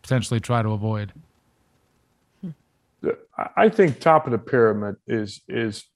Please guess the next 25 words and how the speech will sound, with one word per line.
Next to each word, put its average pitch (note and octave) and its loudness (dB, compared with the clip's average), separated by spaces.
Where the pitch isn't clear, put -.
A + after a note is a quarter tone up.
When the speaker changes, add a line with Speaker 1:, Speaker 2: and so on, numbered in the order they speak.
Speaker 2:
deal F3 6
with C#3+ 4
a A#2 -6
company A#2+ -4
that B2 -2
you're A#2 0
maybe A2+ -2
already A2+ 2
familiar G#2+ -2
with. F#2+ -8
I G#2 -10
think A#2+ -6
if A#2+ -6
you A#2 -2
go B2+ 4
to B2+ -2
the G#2+ 0
average A#2+ 0
stuff - -8
that's A2+ 0
out A2 2
there G#2+ -2
in G#2 -6
the G2 -6
supermarkets, G#2 -4